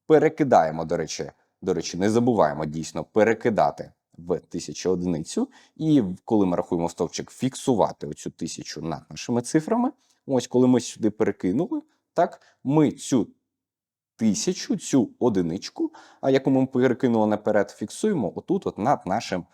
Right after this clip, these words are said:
відповідним конкретним розрядом. Окей, тож у нас залишається одна тисячка, один раз по тисячі, тобто одна оця рисочка, і ми її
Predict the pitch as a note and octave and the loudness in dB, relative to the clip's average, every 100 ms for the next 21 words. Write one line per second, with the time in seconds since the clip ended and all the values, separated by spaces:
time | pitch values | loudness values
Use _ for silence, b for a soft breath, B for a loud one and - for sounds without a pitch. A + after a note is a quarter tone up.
0 | _ F2 F2+ B2+ B2+ F2+ F2+ F2 A#2+ A2 | _ -8 2 4 4 0 -2 4 4 4
1 | F#2 _ - D#3 F2+ D#2 - _ _ _ | -6 _ 2 4 2 -2 -12 _ _ _
2 | _ - C#3+ - - G2 - D3+ F3+ D#3 | _ -6 -4 -6 -4 -4 2 2 4 0
3 | C3 F3+ C3 - F#2+ B B - D3 C3 | 2 2 2 0 0 B B 0 2 4
4 | G2+ E3+ A3 G3 - - C#3+ C#3 _ _ | 2 0 -2 -6 -8 -4 -4 -6 _ _
5 | _ _ - B2 A#2 G#2 F2 - A#2+ - | _ _ 0 2 4 4 4 2 -2 0
6 | A#3 F3+ - C3+ - - F#2+ F#2+ F#2+ E2 | 0 -2 -4 -6 -6 -2 0 2 2 2
7 | E2 - C#3+ C#4+ - F#3 - D#3 - _ | 0 0 2 2 -2 -8 -6 -6 -6 _
8 | G3 C#3+ E3+ E3+ A2 G2+ E3 - | 2 2 4 2 0 0 -2 -4